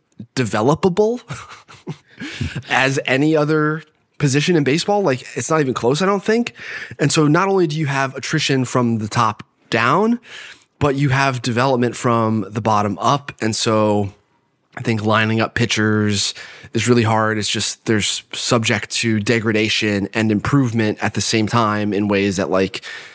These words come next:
make it hard to predict how they're all actually going to perform. And so I tend to lean on the stuff that, you know, is, there are analytic aspects to it, no doubt. But the stuff that plays, like, you look at the war leaderboard,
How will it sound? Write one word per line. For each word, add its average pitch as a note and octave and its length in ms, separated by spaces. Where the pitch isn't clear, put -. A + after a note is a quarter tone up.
make B2 200
it B2 60
hard A#2 220
to A2+ 100
predict A2 340
how G#2 220
they're G2+ 180
all G2+ 260
actually F#2+ 420
going F#2+ 220
to - 80
perform. A2 420
And G2 140
so A#2+ 140
I A2+ 140
tend E3 240
to F#3 40
lean G3+ 220
on E3 120
the D3 80
stuff C#3 300
that, C3 260
you C3 100
know, A2 240
is, D#3 380
there A#3+ 160
are B3 160
analytic E3+ 420
aspects B2+ 420
to C3 200
it, - 180
no C3+ 240
doubt. F2+ 460
But B2 440
the B2+ 160
stuff F3 260
that C4 240
plays, D#3+ 460
like, B2+ 140
you C3+ 100
look D3 140
at F3 80
the F#3 80
war C#3+ 340
leaderboard, C3 800